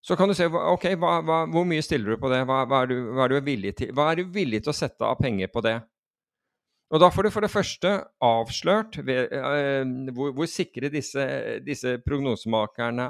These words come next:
er. Og det andre er at du kan gå imot, eller du kan gå med. Så du putter dette her o-, o-, opp på en side, og hvis dette fa-, fatter stor interesse, så vil da disse oddsene endre seg etter hvert som det kommer inn mere,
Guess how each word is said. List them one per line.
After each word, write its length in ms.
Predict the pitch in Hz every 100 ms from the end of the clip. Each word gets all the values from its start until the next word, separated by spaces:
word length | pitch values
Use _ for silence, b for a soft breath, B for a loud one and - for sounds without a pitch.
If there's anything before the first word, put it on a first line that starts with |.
| 165 247
er. 80 | 294 _ _ _ _ _ _ -
Og 140 | 175
det 80 | 220
andre 260 | 170 143 151
er 120 | 156
at 80 | 170
du 20 | 170
kan 160 | 175
gå 140 | 131 131 160
imot, 340 | 165 226 190
eller 160 | 185 185
du 60 |
kan 160 | 185 185
gå 160 | 135 135
med. 320 | 127 98 101 95 _ _ _ _ _ -
Så 140 | 165
du 80 | 185
putter 320 | 196 208 180 175
dette 160 | 160 147
her 160 | 139 135
o-, 80 |
o-, 240 | 107 127 - 135
opp 80 | -
på 80 | 147
en 80 | 165
side, 400 | - 123 120 196 208 b b b b b 165
og 300 | 180 202 - _ _ 135
hvis 160 | 131 180 -
dette 220 | 208 175
fa-, 160 | - 170
fatter 500 | - - 156 - 156
stor 320 | 160 - 131 131
interesse, 420 | 131 156 127 -
så 140 | 175 180
vil 220 | 160 151
da 320 | 143 139 170 175 -
disse 320 | 139 156 -
oddsene 540 | 156 120 95 - 151 180 -
endre 380 | 147 98 92 107
seg 220 | - 180
etter 160 | 165 147
hvert 160 | 101 -
som 160 | 131 135
det 60 | 139
kommer 320 | 147 104 98
inn 140 | 123 127
mere, 560 | 107 101 127 139 -